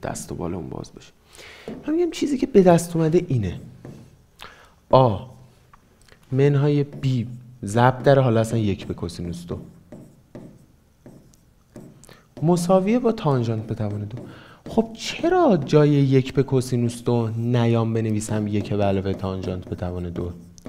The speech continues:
چرا این کارو نکنم؟ این کارو انجام می‌دیم. یه آ داریم می‌نویسیم. یه منهای بی داریم می‌نویسیم. یه منهای بی تانژانت دو هم داریم می‌نویسیم.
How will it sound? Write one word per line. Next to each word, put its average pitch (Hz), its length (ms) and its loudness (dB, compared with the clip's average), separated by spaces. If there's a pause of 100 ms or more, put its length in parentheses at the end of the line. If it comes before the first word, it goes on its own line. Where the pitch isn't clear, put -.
(300)
چرا 233 340 0
این 196 160 2
کارو 110 260 0
نکنم؟ 92 600 -4 (480)
این 311 100 -6
کارو 269 220 -2
انجام 233 300 -2
می‌دیم. 180 380 -2
یه 180 260 6
آ 185 180 10
داریم 190 340 6 (160)
می‌نویسیم. 87 480 -6 (1000)
یه 147 260 8
منهای 120 640 6
بی 131 260 2
داریم 165 500 8 (320)
می‌نویسیم. 85 560 -6 (1500)
یه 160 280 8
منهای 139 720 8
بی 127 280 2
تانژانت 120 720 2
دو 135 120 6
هم 135 180 4
داریم 107 240 0
می‌نویسیم. 160 680 -2